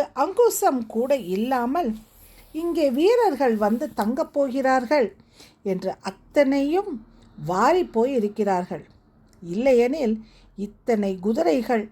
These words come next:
இத்தனை யானைகள் இருக்கின்ற இடத்தில் உடைவாட்களும் ஈட்டிகளும் இரும்பு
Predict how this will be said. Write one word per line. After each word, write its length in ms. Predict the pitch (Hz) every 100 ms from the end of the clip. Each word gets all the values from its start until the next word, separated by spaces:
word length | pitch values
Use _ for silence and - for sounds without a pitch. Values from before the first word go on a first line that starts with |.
| _ _ _ -
இத்தனை 540 | 254 - - 277 247 220
யானைகள் 640 | 196 208 294 392 320 269 226
இருக்கின்ற 520 | 214 240 - 240 220 190
இடத்தில் 680 | 185 226 294 - 320 220 294 311 - _ _ _ - - - - - -
உடைவாட்களும் 1000 | 262 440 427 349 240 - 220 202 202 254 - _ _
ஈட்டிகளும் 880 | 196 233 427 - 415 330 240 185 180 254 - _ _ _ _
இரும்பு 380 | 254 349 508 480